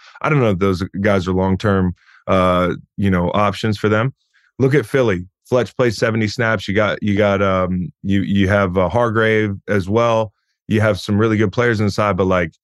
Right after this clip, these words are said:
you have a top five pick from New Orleans. Like, send that to L A, you know, for Aaron Donald. Like, there's a,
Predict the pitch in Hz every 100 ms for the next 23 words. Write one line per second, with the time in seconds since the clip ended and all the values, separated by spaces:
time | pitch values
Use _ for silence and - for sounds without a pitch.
0 | _ _ 92 95 113 110 113 113 - 110
1 | 110 95 117 117 - - _ _ - 104
2 | 92 95 120 117 95 98 95 92 80 -
3 | 104 117 120 110 120 117 123 143 98 -
4 | - _ _ _ - 104 104 92 104 117
5 | 120 127 127 107 92 95 90 120 120 107